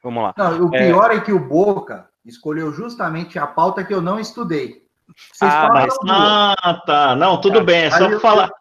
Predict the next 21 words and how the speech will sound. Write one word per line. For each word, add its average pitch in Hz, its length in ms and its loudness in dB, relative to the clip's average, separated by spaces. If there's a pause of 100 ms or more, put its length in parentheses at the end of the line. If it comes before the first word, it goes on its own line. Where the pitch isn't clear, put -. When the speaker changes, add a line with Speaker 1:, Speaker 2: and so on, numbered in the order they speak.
Speaker 3:
Não, 220 160 2
Speaker 2:
eu 214 80 2
Speaker 3:
só 220 180 4
queria 233 220 2
Speaker 2:
descobri. 190 240 2
Speaker 3:
saber 175 180 0 (100)
dessa 185 280 0
Speaker 2:
Não, - 80 4
Speaker 3:
parte 277 300 4
Speaker 2:
agora - 260 2
já 294 240 2
foi, 202 200 -2
agora 143 260 0
Speaker 3:
de 202 40 4
Speaker 2:
vai 196 160 0
com 202 140 -6
essa 202 180 -4
até 208 180 -6
o 240 80 -2
fim. 285 120 -6
Speaker 3:
Não, 269 160 4